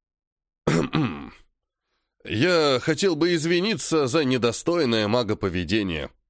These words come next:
«Это вся ваша ценная информация?» С насмешкой уточнил я. «Не перебивай, со-» Последним словом он подавился и попытался выкрутиться и не обозвать меня так, как ему хотелось.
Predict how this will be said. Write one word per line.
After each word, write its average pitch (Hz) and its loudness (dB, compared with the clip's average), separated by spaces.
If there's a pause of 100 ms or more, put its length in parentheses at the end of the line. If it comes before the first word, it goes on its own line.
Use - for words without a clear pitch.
(1300)
«Это 117 0
вся 170 0
ваша 160 -2
ценная 143 -2
информация?» 127 -4 (480)
С - -4
насмешкой 135 0
уточнил 98 -2
я. 78 -2 (500)
«Не 135 0
перебивай, 147 0
со-» 127 -2 (640)
Последним 143 0
словом 143 0
он 131 0
подавился 139 -2
и 95 -2
попытался 160 -2
выкрутиться 143 -2
и 190 -2
не 175 0
обозвать 127 0
меня 85 -2
так, 160 -2
как 139 -4
ему 95 0
хотелось. 78 -6